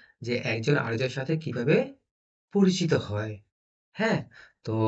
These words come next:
এই এখন লেসন থ্রি-তে দেখো কি, কি আছে? ফেয়ারওয়েলস। ফেয়ারওয়েলস মানে হচ্ছে বিদায় নেওয়া, মানে একজন আরেকজনের সাথে কিভাবে বিদায় নেয় সেটার ব্যাপারে আমরা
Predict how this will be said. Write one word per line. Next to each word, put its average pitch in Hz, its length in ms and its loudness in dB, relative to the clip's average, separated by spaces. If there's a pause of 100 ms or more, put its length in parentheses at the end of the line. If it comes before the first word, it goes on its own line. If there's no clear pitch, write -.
(220)
এই 151 200 6 (240)
এখন 185 320 2 (140)
লেসন 143 580 0
থ্রি-তে 175 500 0 (720)
দেখো 117 400 -2 (580)
কি, 151 120 0 (240)
কি 165 180 -2
আছে? 165 260 2 (220)
ফেয়ারওয়েলস। 117 640 2 (260)
ফেয়ারওয়েলস 120 540 -6
মানে 151 140 0
হচ্ছে 175 300 -2 (440)
বিদায় 117 440 -2
নেওয়া, 104 180 -6
মানে 127 360 -4
একজন 127 320 -2
আরেকজনের 143 460 -4
সাথে 147 200 -6
কিভাবে 127 500 -2 (580)
বিদায় 113 400 -4
নেয় 117 280 -2
সেটার 123 380 -6
ব্যাপারে 120 340 -2
আমরা 139 260 -2